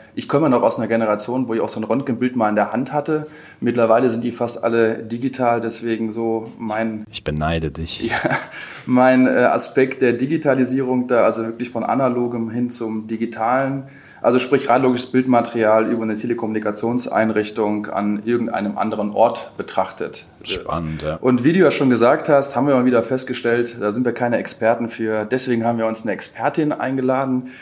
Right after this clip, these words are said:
Speaker 1: Und das ist, äh, Doktor Kerstin von Pückler.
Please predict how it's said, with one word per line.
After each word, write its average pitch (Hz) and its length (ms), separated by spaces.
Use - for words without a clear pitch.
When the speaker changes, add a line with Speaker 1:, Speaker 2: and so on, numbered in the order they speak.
Speaker 1:
Und 127 340
das 127 180
ist, 123 240
äh, 117 220
Doktor 117 240
Kerstin 110 400
von 104 180
Pückler. 196 600